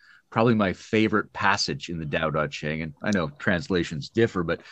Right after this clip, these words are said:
there's a section where Lao Tzu says, "Today, nobody remembers the ancient sages, so I'll tell you what they're like." They were like guys trying to cross a frozen river who didn't know how thick the ice was,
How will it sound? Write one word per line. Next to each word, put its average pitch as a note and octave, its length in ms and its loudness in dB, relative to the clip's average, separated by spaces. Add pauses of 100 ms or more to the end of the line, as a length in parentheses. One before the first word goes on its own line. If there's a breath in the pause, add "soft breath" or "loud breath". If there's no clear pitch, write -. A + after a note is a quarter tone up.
(280 soft breath)
there's A#2 140 4
a B2+ 60 2
section D3+ 420 4
where G2+ 120 4
Lao G#2 220 6
Tzu A#2+ 300 2
says, G2+ 340 2
"Today, A2+ 300 6
nobody A2 400 6
remembers G2 580 2
the F2+ 160 2
ancient G2 360 0
sages, E2+ 540 2
so F2+ 120 0
I'll F2 100 2
tell G2+ 220 0
you F#2+ 80 2
what F2+ 180 2
they're F2 100 2
like." G2 400 2 (500 soft breath)
They G#2 100 4
were G#2 100 6
like F#2+ 300 4
guys G2+ 400 4
trying A#2 240 2
to G#2 80 4
cross G#2+ 340 4
a G2+ 60 -2
frozen G2 440 0
river G#2 280 6
who G2+ 80 -2
didn't A2+ 200 4
know F#2 200 4
how G2+ 180 4
thick - 340 0
the F2+ 160 4
ice D#3 300 4
was, C2+ 360 -2